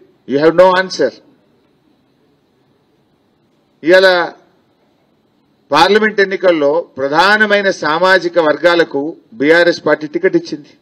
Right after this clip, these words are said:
బీసీలకు అత్యధిక సీట్లు ఇచ్చింది ఇవాళ బీఆర్ఎస్ పార్టీ.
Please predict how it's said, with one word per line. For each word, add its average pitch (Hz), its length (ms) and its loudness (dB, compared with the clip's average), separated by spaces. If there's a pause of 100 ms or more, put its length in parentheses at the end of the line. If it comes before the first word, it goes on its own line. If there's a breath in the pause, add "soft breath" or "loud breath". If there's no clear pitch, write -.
(640)
బీసీలకు 180 540 4
అత్యధిక 196 580 2
సీట్లు 185 360 0
ఇచ్చింది 175 580 -2 (520)
ఇవాళ 160 200 2
బీఆర్ఎస్ 175 520 2
పార్టీ. 151 360 -6